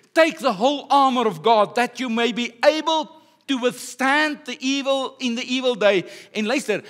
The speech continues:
"And having done all, stand firm."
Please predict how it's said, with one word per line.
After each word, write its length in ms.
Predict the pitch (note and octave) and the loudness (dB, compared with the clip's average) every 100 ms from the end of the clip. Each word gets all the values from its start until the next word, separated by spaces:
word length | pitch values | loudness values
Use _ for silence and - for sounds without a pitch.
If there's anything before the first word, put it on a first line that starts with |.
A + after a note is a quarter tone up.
| - | -2
"And 240 | C#4+ C#4 | 0 0
having 720 | G#3+ G#3+ D#4 E4+ E4+ E4 A#3+ | 0 2 4 4 2 -6 -2
done 380 | C4 D4 D#4 C4 - | 2 2 2 -2 -2
all, 580 | C#4 C4+ A#3 E3 C#3+ C#3 _ _ _ _ _ _ _ _ _ _ _ | 6 6 6 0 -8 -16 _ _ _ _ _ _ _ _ _ _ _
stand 420 | - - D#4+ D#4 - | -4 2 2 2 2
firm." 380 | D#4 D4 G3 | 4 4 2